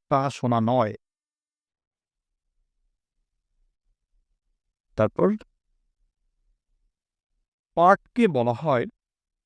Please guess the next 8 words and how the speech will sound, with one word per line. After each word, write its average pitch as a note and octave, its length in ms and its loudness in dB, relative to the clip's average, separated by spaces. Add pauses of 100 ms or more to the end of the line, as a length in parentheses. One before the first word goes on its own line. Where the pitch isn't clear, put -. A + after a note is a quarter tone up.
(480)
বাংলাদেশের C#3 880 -2
জাতি, C3+ 460 -4
আহ, A2+ 480 -2
কি A#2+ 100 -4
বলে, C#3 200 -2 (800)
আহ, G#2+ 280 0
সোনালী F3+ 640 -2 (680)
আঁশ। - 480 -6